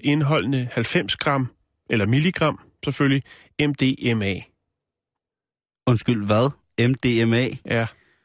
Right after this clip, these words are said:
Speaker 2: Har den købt, altså, har den købt euforiserende væsker?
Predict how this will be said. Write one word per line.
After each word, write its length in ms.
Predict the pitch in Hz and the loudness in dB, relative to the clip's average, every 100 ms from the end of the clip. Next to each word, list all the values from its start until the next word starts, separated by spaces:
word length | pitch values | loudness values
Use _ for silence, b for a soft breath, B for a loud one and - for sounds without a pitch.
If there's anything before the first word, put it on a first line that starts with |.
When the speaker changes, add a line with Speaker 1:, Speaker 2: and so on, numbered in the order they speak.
| b - | b -2
Speaker 2:
Har 80 | |
den 100 | 110 | -2
købt, 320 | - 120 101 - _ _ | 0 -2 -2 -18 _ _
altså, 200 | 120 104 101 92 _ _ _ _ _ _ _ _ _ _ _ _ _ - | -2 2 0 0 _ _ _ _ _ _ _ _ _ _ _ _ _ -4
har 60 | |
den 60 | 110 | -2
købt 200 | 123 110 | -2 0
euforiserende 640 | 120 101 110 101 139 135 | 0 2 -2 0 0 2
væsker? 320 | 117 120 - | 0 0 -2